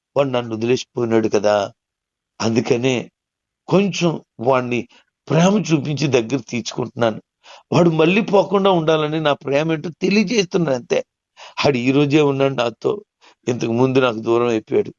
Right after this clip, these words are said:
కానీ నువ్వా ఎప్పుడు నాతో ఉన్నావు. నా అన్ని నీయే, నా సంతోషం నీదే, నా భాగ్యం నీదే, నా స్వాస్థ్యం నీదే, నాకున్న ఐశ్వర్యం నీదే, నాకున్న ఆనందం నీదే, అన్ని నీవే నాకు." ఆడు తప్పిపోయి వచ్చాడని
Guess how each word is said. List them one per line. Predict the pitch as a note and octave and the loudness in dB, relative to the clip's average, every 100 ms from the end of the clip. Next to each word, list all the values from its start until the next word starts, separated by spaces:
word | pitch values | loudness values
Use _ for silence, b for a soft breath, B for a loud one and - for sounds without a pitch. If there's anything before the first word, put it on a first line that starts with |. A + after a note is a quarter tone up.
| - | -4
కానీ | B2 | -2
నువ్వా | A#2+ B2 C3 C3 - _ _ - | 0 2 2 0 -6 _ _ -12
ఎప్పుడు | B2 B2+ - C#3+ | -10 -8 0 0
నాతో | D3+ C3+ C3 | 2 0 -2
ఉన్నావు. | B2 A2+ | -10 -6
నా | B2 | -2
అన్ని | C#3 B2 C#3+ F3+ A3 | -2 -2 -2 4 4
నీయే, | G#3 G3 F#3 F3 _ _ _ b - | 4 4 2 -2 _ _ _ b -6
నా | B2 A#2 | -2 -2
సంతోషం | - A2+ A2+ C3+ A#2 A2+ | -2 -4 -2 -4 -4 -6
నీదే, | A2 A2 A#2 A2+ - _ _ - | -4 -2 0 -2 -4 _ _ -6
నా | B2 A#2 | 0 0
భాగ్యం | G2+ A2+ A#2+ A#2 C3 | 0 -2 -2 -4 -6
నీదే, | A#2+ A2 - - _ b - | -6 -6 -6 -8 _ b -4
నా | B2 | -2
స్వాస్థ్యం | B2 - C3 C3+ - - D#3+ | -2 -4 -2 -4 -4 -8 -6
నీదే, | C3+ B2+ A#2+ - - | -6 -4 -4 -4 -2
నాకున్న | B2+ A#2+ C3 | -2 -2 -2
ఐశ్వర్యం | B2 B2 - F3 D#3 C#3+ | -2 -2 -4 -2 -2 -4
నీదే, | B2+ B2 - b b b | -4 -6 -10 b b b
నాకున్న | D3+ C3 D3+ | -2 -2 -2
ఆనందం | C3+ G#2+ B2+ F3 F#3+ F#3+ E3+ | -2 -2 -2 0 2 2 2
నీదే, | D3 C3 - _ _ - | 0 -2 -4 _ _ -4
అన్ని | D#3 F#3+ B3 D4 | -2 0 2 4
నీవే | D4 C#4 C4 A#3+ | 4 4 4 4
నాకు." | F#3 - B2 - _ _ _ _ - - - | 0 -4 -14 -18 _ _ _ _ -18 -18 -8
ఆడు | C3 C3 - | -6 -6 -4
తప్పిపోయి | G#2+ - D#3 C#3+ E3+ D3 | -4 -4 -6 2 4 4
వచ్చాడని | C3 E3 D#3+ C#3 C#3 F3 E3 | 2 0 2 2 0 -6 -8